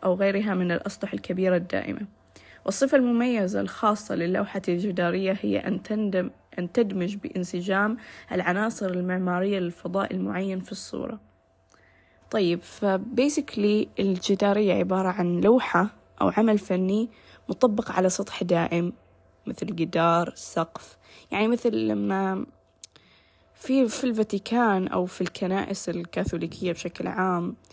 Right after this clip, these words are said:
في ال-، خاصة في إيطاليا، إنزين، يكون عندهم في السقف أو في سقف الكنيسة في كذا مر-، <laughs> في كثير مرسومة يعني أشياء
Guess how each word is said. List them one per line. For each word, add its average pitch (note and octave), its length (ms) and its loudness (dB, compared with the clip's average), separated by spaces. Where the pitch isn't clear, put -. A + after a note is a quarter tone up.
في - 260 -8
ال-، F3+ 580 -4
خاصة - 460 0
في - 120 -6
إيطاليا، E3+ 640 0
إنزين، F#3+ 520 -2
يكون F#3+ 380 -4
عندهم F#3+ 260 0
في F#3 120 -8
السقف - 680 -2
أو E3+ 100 4
في F3 580 -2
سقف - 360 -6
الكنيسة F3+ 840 -2
في G3 100 -4
كذا G3+ 320 0
مر-، F3+ 220 4
<laughs> - 1120 -4
في A3+ 80 0
كثير A3+ 400 -2
مرسومة G#3+ 540 -2
يعني F#3+ 340 -4
أشياء F#3 540 -2